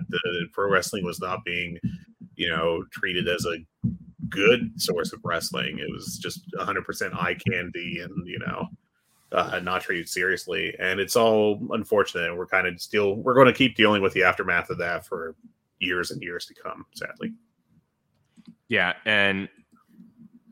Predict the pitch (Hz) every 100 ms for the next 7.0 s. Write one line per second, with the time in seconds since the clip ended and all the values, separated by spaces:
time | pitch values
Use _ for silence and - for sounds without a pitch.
0 | 117 135 120 131 147 - 120 107 92 95
1 | - 98 87 78 76 69 73 _ _ _
2 | _ _ - 104 101 98 - 110 101 92
3 | 90 _ _ _ - 107 - 120 104 95
4 | 92 - 90 85 85 - - _ _ _
5 | _ _ _ 95 95 95 90 90 82 _
6 | - - _ - 87 85 - 101 87 78